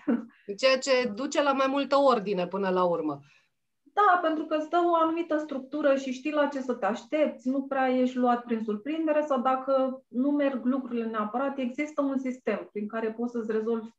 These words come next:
Speaker 1: problema fără să ai așa foarte multă bătaie de cap sau foarte mult stres. Că, bineînțeles, se mai întâmplă lucruri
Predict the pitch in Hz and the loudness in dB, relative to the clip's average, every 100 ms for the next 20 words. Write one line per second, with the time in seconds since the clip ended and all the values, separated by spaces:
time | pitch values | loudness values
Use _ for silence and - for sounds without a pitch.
0 | _ _ 220 220 214 185 202 - 226 233 | _ _ -4 -2 -2 -2 -8 -4 -4 -4
1 | 226 214 214 214 _ _ 208 214 214 214 | -6 -6 -6 -8 _ _ -2 0 -2 -6
2 | 214 214 208 208 202 202 202 208 202 185 | -6 -8 -2 -2 -2 -6 -6 -2 -2 -2
3 | - 202 - 208 - _ 214 208 214 196 | -4 -6 -4 -8 -8 _ -6 -4 -6 -8
4 | 190 - _ - 202 160 - _ _ _ | -10 -14 _ -6 -4 -4 -12 _ _ _
5 | _ _ - 247 302 285 311 294 240 226 | _ _ -4 2 4 2 0 -2 -2 0
6 | 233 247 262 247 214 202 196 196 202 | 0 2 0 2 0 0 -4 -8 -12